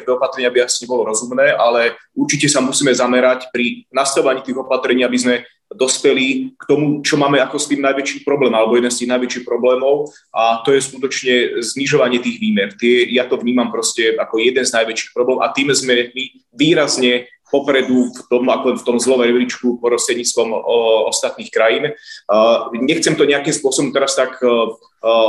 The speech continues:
hodnotiť, ale ja veľmi rád som za túto diskusiu, pretože z nej vyplynulo to, že všetci si uvedomujeme zodpovednosť za, a, za, na budúce nastavenie a zvrátenie negatívnych trendov, ktoré už tu proste sú.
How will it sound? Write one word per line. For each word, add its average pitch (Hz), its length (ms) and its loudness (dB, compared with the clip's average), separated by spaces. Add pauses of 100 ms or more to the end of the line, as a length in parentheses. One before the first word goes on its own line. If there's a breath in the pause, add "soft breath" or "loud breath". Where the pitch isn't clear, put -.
hodnotiť, 135 400 0
ale 127 240 4
ja 123 160 2
veľmi 151 320 2
rád 127 160 0
som - 160 -6
za 123 160 -4
túto 127 240 -8
diskusiu, 131 560 -2
pretože 117 640 0 (160)
z 117 160 -2
nej 139 80 2
vyplynulo 139 480 2
to, 131 160 0
že 127 80 0
všetci 156 340 -2
si - 120 -2 (100)
uvedomujeme 127 400 2
zodpovednosť 120 800 -2 (320 loud breath)
za, 107 480 -2 (160)
a, 107 80 2 (560)
za, - 480 -4
na 123 320 0
budúce 160 320 2
nastavenie 123 880 0 (160)
a 110 240 2
zvrátenie 131 960 -2 (160)
negatívnych 143 640 -2
trendov, 127 480 2
ktoré 151 160 2
už 143 240 -2
tu 139 80 -6
proste 127 320 -4
sú. 135 480 -2